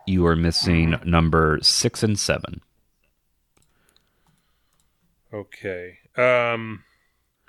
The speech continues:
Speaker 2: well, let's just say because of the sheer number, uh, Sammy Sosa.
Speaker 1: Sammy Sosa is not in the top eight, fifteen with sixteen
Speaker 2: Mm.
Speaker 1: home runs.
Speaker 2: So the,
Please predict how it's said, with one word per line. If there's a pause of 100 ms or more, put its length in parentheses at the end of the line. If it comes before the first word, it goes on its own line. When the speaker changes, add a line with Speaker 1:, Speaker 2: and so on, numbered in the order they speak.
(380)
Speaker 2:
well,
let's
just
say
because
of
the
sheer
number,
uh,
Sammy
Sosa. (580)
Speaker 1:
Sammy
Sosa (140)
is
not
in
the
top
eight,
fifteen (800)
with
sixteen
Speaker 2:
Mm.
Speaker 1:
home
runs. (1040)
Speaker 2:
So
the,